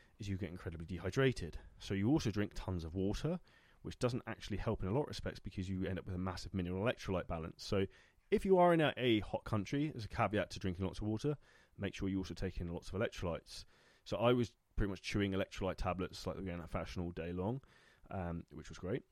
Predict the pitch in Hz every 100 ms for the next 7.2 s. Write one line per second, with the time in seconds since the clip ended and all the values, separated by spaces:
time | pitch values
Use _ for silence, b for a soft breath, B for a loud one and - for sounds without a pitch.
0 | _ 107 101 127 107 101 - 107 139 -
1 | 110 110 101 98 92 104 104 - 98 -
2 | - - 98 95 90 - 95 85 85 90
3 | 85 - 98 90 87 82 - 101 - -
4 | 104 104 - b b b b b - 113
5 | 131 127 - 151 135 104 87 - - 107
6 | 98 - 113 - 110 107 104 98 101 110
7 | -